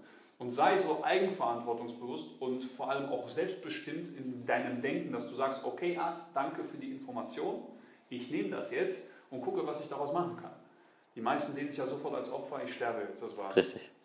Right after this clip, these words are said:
Speaker 1: Und dabei ist eigentlich nichts. Ja? Also wenn du jetzt
Speaker 2: Ja.
Speaker 1: nicht eine Kappung, Sehnenkappung und was weiß ich was alles verordnet bekommst,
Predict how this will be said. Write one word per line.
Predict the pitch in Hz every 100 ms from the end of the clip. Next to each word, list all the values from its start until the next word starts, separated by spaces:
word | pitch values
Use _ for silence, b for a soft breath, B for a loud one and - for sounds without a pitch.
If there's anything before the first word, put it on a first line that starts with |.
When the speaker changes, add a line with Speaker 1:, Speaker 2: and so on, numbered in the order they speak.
| - -
Speaker 1:
Und | -
dabei | 117 123
ist | 123 123 - -
eigentlich | 110 113 - -
nichts. | 110 - - -
Ja? | 120
Also | 117 123 117 113
wenn | 117
du | 120
jetzt | 110
Speaker 2:
Ja. | 92
Speaker 1:
nicht | - - -
eine | 139 127
Kappung, | - 143 - 139 131 127
Sehnenkappung | 123 139 135 131 135 139 135 127
und | 123
was | 123
weiß | 123
ich | 123
was | -
alles | 120 127 123
verordnet | 127 131 135 -
bekommst, | - 127 135